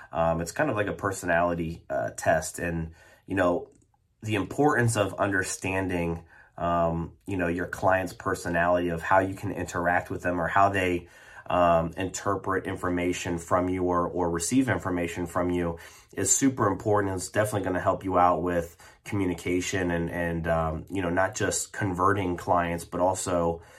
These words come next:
you know, helping them through the process as they go through buying and selling. Um, so if you guys are not familiar with the disc profile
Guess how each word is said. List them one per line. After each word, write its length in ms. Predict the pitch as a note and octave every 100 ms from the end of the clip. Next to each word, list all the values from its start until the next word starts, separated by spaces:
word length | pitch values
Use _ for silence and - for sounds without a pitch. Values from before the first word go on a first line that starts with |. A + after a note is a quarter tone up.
| - _
you 100 | G2
know, 460 | F#2 F2+ F#2 F#2+ A2+ -
helping 380 | - B2+ B2 A#2
them 160 | G2+
through 180 | F2+ G#2+
the 80 | F2
process 560 | - F2 E2+ - F2
as 200 | E2+ E2+
they 120 | E2 E2+
go 180 | F2
through 300 | E2+ - F2
buying 420 | E2 E2+ E2+ E2+ E2+
and 100 | D#2+
selling. 520 | - F2+ F2 E2 E2 - - - -
Um, 260 | F2 E2+ E2
so 140 | -
if 80 | A2
you 60 |
guys 180 | A#2 C#3+
are 60 | D3
not 240 | B2+ -
familiar 340 | A2+ G#2+ A2 G#2+
with 140 | G2+
the 40 |
disc 320 | F2+ F#2 F2+ -
profile 600 | F#2 F2 F2 E2 E2+